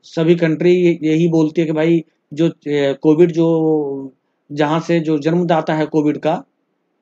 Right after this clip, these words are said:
वो चाइना ही है, मगर चाइना भी उससे काफ़ी ज़्यादा impacted हुआ, क्योंकि बायर के पास pandemic के कारण आपको पता है कि unemployment बहुत ज़्यादा हुआ। तो unemployment के कारण जो बायर थे, वो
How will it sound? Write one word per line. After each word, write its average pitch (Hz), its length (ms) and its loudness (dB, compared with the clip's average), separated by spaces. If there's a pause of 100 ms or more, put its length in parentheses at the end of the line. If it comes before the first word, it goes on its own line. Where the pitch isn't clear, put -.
(160)
वो 175 300 4
चाइना 160 340 0
ही 170 180 4
है, 117 200 -8 (180)
मगर 180 420 -2
चाइना 165 400 0
भी 180 220 0
उससे 180 280 -2
काफ़ी 151 280 -6
ज़्यादा 151 300 -2
impacted 143 540 -6
हुआ, 120 120 -10 (1400)
क्योंकि 190 260 2
बायर 156 360 2
के 208 120 0
पास 202 480 -2
pandemic 175 420 0
के 196 80 0
कारण 185 240 -2
आपको 175 220 -4
पता 170 260 -4
है 175 140 0
कि 170 160 -4
unemployment 165 680 -2
बहुत 151 200 -2
ज़्यादा 147 240 -2
हुआ। 147 320 -2 (320)
तो - 60 -8
unemployment 190 680 0
के 190 100 0
कारण 175 460 -2 (280)
जो 175 460 4 (240)
बायर 151 460 2
थे, 185 180 0 (380)
वो 180 300 4